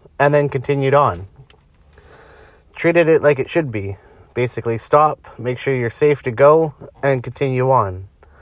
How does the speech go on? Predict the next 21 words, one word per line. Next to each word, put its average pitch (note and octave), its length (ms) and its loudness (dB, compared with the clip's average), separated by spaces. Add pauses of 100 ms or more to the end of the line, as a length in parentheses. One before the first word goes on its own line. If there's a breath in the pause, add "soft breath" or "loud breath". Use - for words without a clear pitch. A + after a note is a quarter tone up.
(320 soft breath)
I C3+ 100 2
think F#3+ 140 4
this D#3+ 160 -2
train's C#3 360 -2
been B2+ 160 -2
here B2 180 -2
for, A#2 180 -2
like, A2 200 -2
half B2+ 340 -4
an A#2 60 -2
hour. G#2+ 340 -6 (1160 soft breath)
So G#3+ 140 4
apply G#3+ 260 4
what G3+ 160 2
you F3 100 0
know. C3 400 2
Let's D#3 240 -2
be E3 140 0
honest. A#2 340 -2
You've C3+ 220 -6
got B2+ 480 2